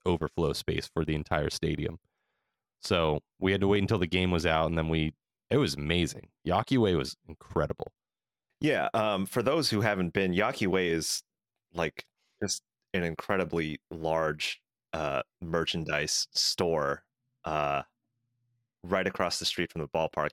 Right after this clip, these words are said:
Speaker 2: and it, uh, it's honestly, it's on a level beyond any other, like, <laughs> shopping
Speaker 1: Yeah.
Speaker 2: experience as far as, like, baseball things.
Speaker 1: No doubt.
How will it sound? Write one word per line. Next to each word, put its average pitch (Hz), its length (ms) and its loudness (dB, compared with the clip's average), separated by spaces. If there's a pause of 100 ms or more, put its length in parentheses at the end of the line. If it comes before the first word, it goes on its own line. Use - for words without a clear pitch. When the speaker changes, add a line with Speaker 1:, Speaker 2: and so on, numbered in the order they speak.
Speaker 2:
and 95 120 0
it, 98 280 0
uh, 104 160 0
it's 117 180 0
honestly, 123 440 0
it's 104 140 0
on 143 120 2
a 123 60 2
level 98 340 2
beyond 80 640 -2 (560)
any 87 340 0
other, 78 500 0 (160)
like, 80 320 -2 (800)
<laughs> - 280 -20
shopping 85 460 2
Speaker 1:
Yeah. 69 40 0 (240)
Speaker 2:
experience 95 720 0
as 101 80 -2
far 87 240 0
as, 90 140 0
like, 80 280 -2
baseball 90 640 0 (320)
things. 120 500 0 (460)
Speaker 1:
No 82 140 2
doubt. 73 260 2